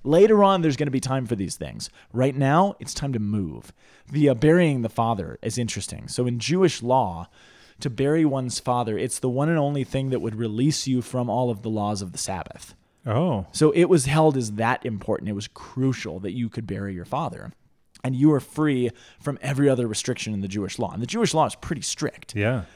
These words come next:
Speaker 1: But burying your father trumped everything. So that was a very big deal. So what Jesus is saying is, what I'm asking you is above and beyond even the, the most important components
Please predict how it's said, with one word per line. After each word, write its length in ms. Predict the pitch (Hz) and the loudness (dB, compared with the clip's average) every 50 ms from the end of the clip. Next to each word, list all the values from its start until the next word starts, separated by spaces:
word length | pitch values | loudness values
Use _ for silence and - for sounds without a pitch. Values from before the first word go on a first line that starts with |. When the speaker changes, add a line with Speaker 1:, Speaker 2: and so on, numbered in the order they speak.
| _ - - | _ -4 -2
Speaker 1:
But 180 | 151 151 131 | 0 0 2
burying 300 | 123 135 139 156 165 165 | 2 4 4 4 4 4
your 120 | 160 143 123 | 2 -2 -2
father 320 | - 143 135 120 98 98 | 0 0 0 0 -2 -6
trumped 480 | - - - - - 123 107 - - - _ _ | -8 -8 -6 -4 -4 -4 -4 -6 -10 -18 _ _
everything. 540 | - 113 95 92 - - - - - - - - _ _ _ _ - | -8 -8 -8 -8 -12 -12 -14 -16 -16 -18 -20 -20 _ _ _ _ -14
So 120 | - - 117 | -10 -8 -6
that 100 | 143 175 | -4 -4
was 120 | 175 131 | -4 -4
a 40 | 127 | -6
very 400 | 101 98 120 120 131 151 151 131 | -6 -4 0 2 4 6 4 4
big 340 | 95 - 120 110 95 95 101 | 2 0 -2 -4 -4 -4 -4
deal. 320 | 113 113 107 - - - | -4 -4 -4 -4 -6 -8
So 160 | - - 120 | -8 -6 -4
what 120 | 113 110 104 | -6 -6 -4
Jesus 360 | - 151 180 196 165 - - | -2 -2 0 0 -2 -4 -6
is 80 | 110 | -6
saying 300 | - - 170 165 135 113 104 | -6 -4 -4 -2 -2 -4 -4
is, 180 | 95 90 - - - - - - _ _ | -6 -8 -10 -12 -18 -20 -20 -20 _ _
what 140 | - 117 127 | -6 -4 -2
I'm 80 | 139 147 | 0 2
asking 440 | 147 160 180 185 - - 139 127 | 4 4 2 2 0 -2 -4 -4
you 260 | 113 95 92 92 95 - _ | -4 -4 -4 -6 -8 -8 _
is 180 | - 127 113 101 - | -8 -8 -8 -8 -10
above 460 | - 120 107 104 - 123 127 131 127 110 - | -12 -12 -10 -6 -4 -2 -2 -2 -4 -4 -6
and 160 | 123 117 98 | -10 -10 -8
beyond 580 | - 107 101 104 104 101 101 101 92 90 85 - | -8 -6 -6 -6 -6 -6 -6 -8 -8 -8 -10 -8
even 300 | - 135 131 120 123 113 | -6 -6 -4 -4 -4 -6
the, 140 | 107 98 85 - | -6 -8 -8 -10
the 180 | - 127 123 110 104 - - | -12 -10 -10 -10 -10 -10 -8
most 680 | 143 143 143 165 190 202 202 175 - - - - - - _ _ _ _ _ _ _ _ - | -6 2 4 6 6 6 6 4 2 -2 -4 -6 -10 -14 _ _ _ _ _ _ _ _ -6
important 580 | 170 156 - - 139 165 190 - 170 170 139 | -6 -6 -6 -4 -2 0 0 0 0 -4 -4
components 760 | - 139 127 117 123 143 156 156 131 - - - - - - | -4 -6 -6 -2 0 2 2 2 2 -2 -4 -6 -6 -6 -6